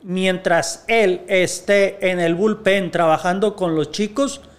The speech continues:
no les permite él absolutamente ningún picheo rompiente, ni curva, ni slider, ni,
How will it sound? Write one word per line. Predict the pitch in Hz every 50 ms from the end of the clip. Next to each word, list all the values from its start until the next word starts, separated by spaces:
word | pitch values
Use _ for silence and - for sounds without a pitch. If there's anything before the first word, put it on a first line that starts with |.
| _ _ _ _ _ _ _ _ _
no | - 170 185 208 233 262
les | 277 269 - -
permite | - - 185 175 175 196 214 214 220 - 196 190 214
él | 233 240 - -
absolutamente | - 208 226 220 226 - - 220 214 233 262 262 - 294 262 226 226 240 247 247 - - 254 254 - -
ningún | 254 254 285 269 254 254 226 294 320 330 320 330
picheo | - 269 226 - - 233 240 247 240
rompiente, | 220 214 196 180 180 - 196 190 185 180 185 - 135 127
ni | 135 139 143 143
curva, | 143 - 220 240 240 247 196 208 160 151
ni | 151 151 151 156 151
slider, | 139 - 175 185 202 208 226 233 240 247 226 233 226 - 160 156
ni, | 151 147 151 139 147